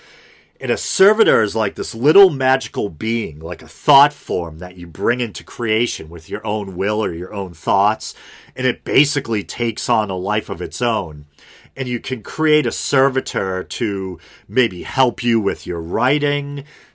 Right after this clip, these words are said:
to heal other people, this kind of s-, stuff. And he was talking about how he had created a servitor in the past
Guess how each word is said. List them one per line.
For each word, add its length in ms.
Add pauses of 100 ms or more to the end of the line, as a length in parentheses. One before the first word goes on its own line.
to 260
heal 600
other 280
people, 540
this 180
kind 280
of 20
s-, 240
stuff. 500 (760)
And 240
he 200
was 260
talking 500
about 380
how 380
he 300
had 320
created 560
a 60
servitor 680
in 120
the 100
past 800